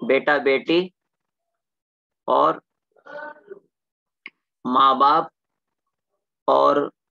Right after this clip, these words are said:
बीवी का इंतकाल हो तो शोहर, शोहर का इंतकाल हो तो बीवी। ये पांच रिश्तेदारियां हैं। पांच के बाद अगर मिसाल के तौर पर बेटा बेटी ना हो तो इस सूरत में भाई बहनों को मिलता है, वो तफसील है।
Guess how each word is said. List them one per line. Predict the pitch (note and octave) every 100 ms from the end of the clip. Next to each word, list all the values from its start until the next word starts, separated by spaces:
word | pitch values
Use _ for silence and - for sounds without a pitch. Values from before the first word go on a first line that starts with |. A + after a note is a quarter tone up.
| _ _ _ -
बीवी | A#2 C3 C#3 D3 D3
का | C#3+
इंतकाल | C#3 C3 C#3 C3+ C3+
हो | C3
तो | B2+
शोहर, | A#2+ C#3+ C3+ D#3+
शोहर | D3 C#3 C3+ C3
का |
इंतकाल | C3 B2 B2+ B2+ B2
हो | A#2+
तो | A#2+ C#3
बीवी। | A#2+ A#2+ A2+ G#2+ _ _ _ _ _ B2+
ये | B2+
पांच | C#3 D3 D3
रिश्तेदारियां | D3 C#3+ - C3+ B2+ A#2+ A#2 G#2+
हैं। | G#2 _ _ _ _ _ _ _ _ -
पांच | C#3 C#3+
के | -
बाद | D3+ D3+ D3+
अगर | D3+ D3+ C#3+ - C3
मिसाल | B2 C3+ C3+ C3+
के | C3+
तौर | C3+ C3 -
पर | C#3+ - _ -
बेटा | A#2+ C3 A#2+ C3+
बेटी | C3+ C3 C#3+
ना | C3 C3
हो | C3+ C#3
तो | - _ _ _ - B2
इस | -
सूरत | C#3+ C3+ C#3
में | C3+
भाई | B2+ C3
बहनों | B2+ C3 C3+
को | C3 C3+
मिलता | C3 B2 B2+
है, | B2 A#2+ _ - - _ _ _ _ _ _ _ -
वो | D3 D#3
तफसील | D#3 D3 - D#3+ D#3
है। | B2+ A2+